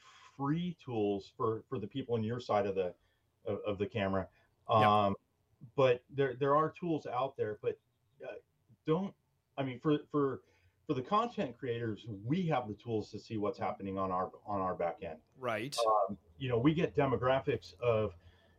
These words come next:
Speaker 1: where our views are, what countries, you know, that we're getting more views out of,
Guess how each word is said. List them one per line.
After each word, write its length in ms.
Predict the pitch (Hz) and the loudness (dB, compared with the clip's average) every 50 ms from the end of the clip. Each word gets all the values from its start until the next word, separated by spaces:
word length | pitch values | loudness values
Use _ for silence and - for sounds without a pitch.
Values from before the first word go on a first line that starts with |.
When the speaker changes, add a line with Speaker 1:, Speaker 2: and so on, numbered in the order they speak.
| _ _ _ _ - - - | _ _ _ _ -20 -20 -14
Speaker 1:
where 480 | 170 143 117 110 127 127 135 156 165 151 | -12 -8 -2 2 4 6 8 8 8 10
our 180 | 147 151 131 120 | 8 6 6 4
views 360 | 123 139 135 135 127 123 131 | -2 0 0 0 -2 0 0
are, 380 | 131 127 127 127 120 120 120 | 0 2 4 4 6 6 4
what 200 | 110 117 - - | 4 2 -2 -4
countries, 680 | - 147 143 143 - - 147 135 131 127 - - - - _ - | -2 0 0 0 0 -4 -4 -4 -4 -6 -8 -12 -20 -20 _ -12
you 100 | 120 117 | -8 -4
know, 200 | 110 110 110 104 | -2 -2 -2 -2
that 180 | 107 107 - - | -2 -4 -4 -4
we're 140 | 110 113 101 | -4 -4 -4
getting 600 | - 120 117 113 117 110 110 110 107 107 104 104 117 | 0 -2 -2 0 -2 -4 -6 -6 -8 -10 -10 -4 2
more 160 | 117 120 110 | 4 4 4
views 320 | - 120 120 113 110 - 107 | 4 -2 -8 -8 -6 -6 -6
out 140 | 90 90 | -4 -4
of, 80 | 95 | -6